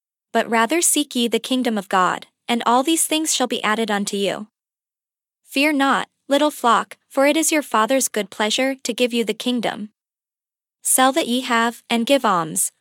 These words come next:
provide yourselves bags which wax not old, a treasure in the heavens that faileth not, where no thief approacheth, neither moth corrupteth. For where your treasure is, there will your heart be also. End of quote.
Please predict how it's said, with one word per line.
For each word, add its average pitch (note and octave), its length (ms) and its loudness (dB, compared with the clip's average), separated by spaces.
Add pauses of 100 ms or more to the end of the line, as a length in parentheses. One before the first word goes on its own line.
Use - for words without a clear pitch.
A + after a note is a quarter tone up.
provide G#3+ 360 0
yourselves D4 440 0
bags G3 500 -2
which A3 220 -4
wax B3 340 0
not A#3+ 220 0
old, A3 380 2 (100)
a G#3+ 80 -4
treasure A#3 400 0
in D4+ 100 0
the C4+ 80 0
heavens A#3 460 -2
that - 120 -6
faileth A#3+ 440 -2
not, G#3 260 -2 (240)
where A#3+ 160 0
no A#3+ 220 2
thief A3 260 -4
approacheth, G#3 640 -2 (180)
neither A#3 300 0
moth G3+ 300 0
corrupteth. - 680 -4 (920)
For C4 180 2
where B3 160 4
your E4+ 180 2
treasure C4+ 420 0
is, E4 380 0 (120)
there C4 160 2
will D#4+ 120 2
your D4 140 0
heart D4 300 -2
be F4+ 100 2
also. G#3 580 -2 (960)
End C4+ 200 2
of B3 140 -2
quote. A3+ 420 -2